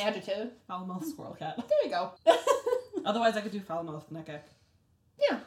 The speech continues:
Speaker 2: there you
Speaker 1: Yeah.
Speaker 2: go, but it's not really a neck. And if you put ours together, that's really good.
Speaker 1: Yeah.
Speaker 2: They're not, like, the same.
Speaker 1: I like
Speaker 2: Those
Speaker 1: it.
Speaker 2: are kinda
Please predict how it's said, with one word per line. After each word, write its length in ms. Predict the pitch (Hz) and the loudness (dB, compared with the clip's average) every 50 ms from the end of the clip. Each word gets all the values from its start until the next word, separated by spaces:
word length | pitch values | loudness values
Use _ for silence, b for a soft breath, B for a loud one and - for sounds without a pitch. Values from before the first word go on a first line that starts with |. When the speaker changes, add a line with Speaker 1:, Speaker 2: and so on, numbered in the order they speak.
| - _ - | -14 _ -4
Speaker 2:
there 120 | 277 247 | -2 0
you 80 | 233 226 | 2 2
Speaker 1:
Yeah. 60 | 226 | 2
Speaker 2:
go, 60 | - | 2
but 100 | 240 233 | 2 2
it's 140 | 226 - - | 0 0 -4
not 180 | 202 170 165 170 | -6 -10 -10 -12
really 220 | 170 - - - - | -14 -16 -16 -18 -20
a 40 | |
neck. 520 | 175 175 143 - - - _ _ - - B B B B B B B B B B - | -20 -20 -20 -20 -20 -20 _ _ -14 -14 B B B B B B B B B B 6
And 140 | 262 277 269 | 8 10 10
if 100 | 240 - | 10 8
you 100 | 381 427 | 6 2
put 240 | - - - 587 - | 2 2 2 4 4
ours 280 | 233 - 330 494 480 - - | 6 6 6 4 2 0 -4
together, 480 | 370 - - 269 - - - 196 196 208 | -4 -4 -2 -2 -2 0 0 0 -2 -2
that's 220 | 202 240 - - - | -4 -6 -6 -6 -6
really 160 | 339 294 - | -6 -6 -4
good. 460 | - 226 311 - - - 208 247 247 233 | -4 -4 -4 -4 -6 -6 -4 -6 -6 -4
Speaker 1:
Yeah. 160 | 220 214 208 190 - - | -6 -8 -8 -8 -8 -6
Speaker 2:
They're 240 | 254 240 240 240 240 | -4 -4 -2 -4 -4
not, 80 | 233 240 | -4 -6
like, 160 | 233 226 233 | -6 -8 -8
the 60 | - 240 | -10 -12
same. 380 | - - 240 240 240 240 240 - _ _ _ - | -12 -12 -12 -10 -10 -10 -12 -12 _ _ _ -16
Speaker 1:
I 40 | 247 | -14
like 180 | 240 233 240 - | -12 -12 -10 -6
Speaker 2:
Those 180 | 233 240 285 | -4 -4 -2
Speaker 1:
it. 40 | 302 269 | -2 -4
Speaker 2:
are 60 | - | -4
kinda 340 | - 226 226 226 233 247 | -6 -8 -8 -6 -6 -8